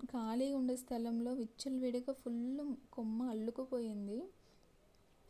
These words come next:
ఇది దొరకడం చాలా అరుదంట. నేను ఈ మధ్యలో ఒక వీడియోలో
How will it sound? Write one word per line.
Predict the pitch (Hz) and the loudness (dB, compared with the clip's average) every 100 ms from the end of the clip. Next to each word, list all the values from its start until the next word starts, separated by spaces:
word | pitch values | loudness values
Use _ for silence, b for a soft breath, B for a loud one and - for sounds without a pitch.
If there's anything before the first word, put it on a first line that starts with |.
| - - - | -20 -18 -6
ఇది | 220 240 | -4 -2
దొరకడం | 233 220 262 277 | 0 0 2 0
చాలా | 277 254 214 208 240 285 | 0 -4 -4 -4 -2 -2
అరుదంట. | 262 233 226 240 214 214 226 349 - B B B - | -2 -2 -2 -2 -2 -4 -4 -6 -12 B B B -2
నేను | 226 247 | 2 4
ఈ | 262 | 4
మధ్యలో | 226 208 226 | 2 2 0
ఒక | 233 220 | 0 0
వీడియోలో | 208 214 226 233 | 0 0 0 0